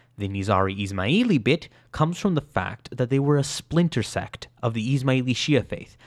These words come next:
that ruled in the Fatimid Caliphate. The name Assassins probably comes from a derogatory term used by other Muslims,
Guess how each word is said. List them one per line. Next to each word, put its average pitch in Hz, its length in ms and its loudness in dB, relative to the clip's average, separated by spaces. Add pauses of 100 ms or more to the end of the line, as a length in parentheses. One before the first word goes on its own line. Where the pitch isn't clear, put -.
that - 160 -4
ruled 107 420 4
in 95 60 -6
the 95 80 -8
Fatimid 95 380 -2
Caliphate. - 560 -2 (1120)
The 107 200 0
name 95 460 0
Assassins 117 960 0 (200)
probably 220 720 2
comes 104 320 -2
from 98 200 -4
a 92 160 2
derogatory 123 760 2
term 104 340 2
used 98 200 0
by 101 140 6
other 104 240 4
Muslims, - 600 -8